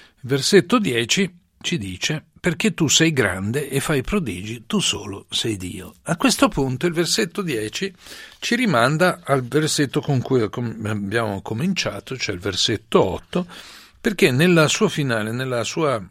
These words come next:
seconda parte, questo versetto dice: "Tu solo sei Dio."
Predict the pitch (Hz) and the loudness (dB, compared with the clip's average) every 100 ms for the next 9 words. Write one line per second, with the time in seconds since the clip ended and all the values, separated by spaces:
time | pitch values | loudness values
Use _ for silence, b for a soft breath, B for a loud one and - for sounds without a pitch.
0 | _ _ _ _ _ _ _ _ _ - | _ _ _ _ _ _ _ _ _ -18
1 | - 117 131 127 120 131 104 - 110 131 | -14 -10 -6 -4 -2 -2 -2 -4 -6 -6
2 | 113 147 170 - 131 127 117 101 - - | -4 -4 -4 -4 -6 -8 -8 -6 -6 -6
3 | 233 - 120 165 - 98 82 117 120 - | -6 -2 -2 -2 -4 -8 -8 -10 -10 -14